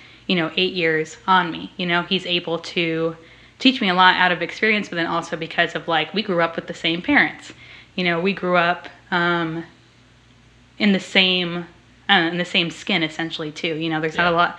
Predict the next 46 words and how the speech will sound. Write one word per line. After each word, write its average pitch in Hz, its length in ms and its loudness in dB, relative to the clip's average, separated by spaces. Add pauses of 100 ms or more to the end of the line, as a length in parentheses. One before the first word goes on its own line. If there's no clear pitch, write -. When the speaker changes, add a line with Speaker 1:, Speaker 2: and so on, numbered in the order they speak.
(180)
Speaker 1:
there 214 120 8
aren't 202 120 6
a 190 40 4
lot 180 160 6
of - 40 -10
people 175 200 -2
that 170 100 -2
we 175 80 -4
can 160 340 -4 (180)
specifically 185 580 -2
relate 170 320 0
to, 170 140 -4
so 165 120 -6
it's 165 100 -8
kind 165 140 -8
of 165 60 -4
nice 160 260 -2
having 160 480 -2 (340)
someone 170 360 2
in 170 180 -4
my 165 140 0
corner 160 500 -4
that 165 80 -4
I 156 120 -4
can 170 180 -8
ask 170 260 -4
questions 170 400 -4
of 160 300 0
and 156 200 -6 (360)
kind 180 160 2
of 160 80 0
be 170 140 0
annoying 170 460 0
with 160 420 0
and 160 340 -6
be 170 100 2
a 165 60 2
little 170 180 2
bit - 140 -6
too 185 140 -2
much 165 320 -2
with 160 340 -2
and, 165 140 -4
like, 160 360 -4
you 247 80 6
know, 170 280 2